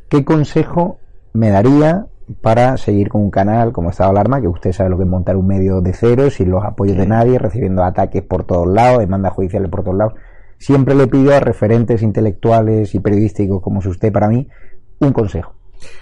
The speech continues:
Speaker 2: Dicen que los consejos los sirven para el que los da.
Speaker 1: Ujú.
Speaker 2: Yo lo único, en el mundo de las redes sociales, es que no hagas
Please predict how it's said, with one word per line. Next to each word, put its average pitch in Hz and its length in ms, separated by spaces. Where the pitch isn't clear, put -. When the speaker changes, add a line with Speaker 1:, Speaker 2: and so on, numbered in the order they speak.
Speaker 2:
Dicen 156 380
que 127 140
los 120 160
consejos 120 520
los 110 180
sirven 117 300
para 98 200
el - 60
que - 120
los 80 240
da. - 160
Speaker 1:
Ujú. 127 160
Speaker 2:
Yo 170 180
lo 156 140
único, 160 460
en 123 120
el 127 60
mundo 151 300
de 127 60
las 113 180
redes 120 420
sociales, 135 600
es 127 160
que 117 220
no 120 240
hagas 127 420